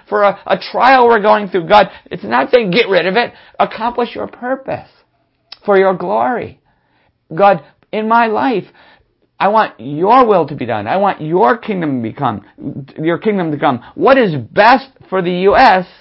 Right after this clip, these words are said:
as far as a country goes? What is best? Soaring stock market,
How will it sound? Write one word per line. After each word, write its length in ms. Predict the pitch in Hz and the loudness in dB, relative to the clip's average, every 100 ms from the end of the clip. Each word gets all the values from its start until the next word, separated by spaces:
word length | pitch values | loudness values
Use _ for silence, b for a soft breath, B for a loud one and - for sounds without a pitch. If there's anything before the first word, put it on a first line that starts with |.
| _ _ _ _ _ _ _ _ _ _ | _ _ _ _ _ _ _ _ _ _
as 160 | 165 165 | -6 0
far 200 | 202 190 | 2 4
as 100 | 151 | 2
a 40 | |
country 520 | - 220 311 - 196 127 | -2 2 2 2 0 2
goes? 420 | 107 110 233 - _ _ | 0 -2 -4 -8 _ _
What 140 | 185 | 0
is 100 | 175 | 0
best? 460 | 98 131 165 196 - - _ - | -2 0 0 0 -8 -20 _ -10
Soaring 300 | - 131 160 | -4 -2 -4
stock 320 | 127 147 147 147 | -2 0 0 0
market, 480 | 147 139 151 143 | 0 0 -2 -2